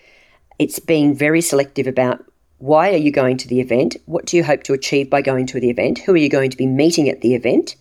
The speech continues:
And how you're going to conduct yourself at the event? And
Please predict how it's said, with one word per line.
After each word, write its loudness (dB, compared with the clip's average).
And -4
how -2
you're 0
going 2
to -10
conduct -4
yourself -4
at -8
the 2
event? -4
And -2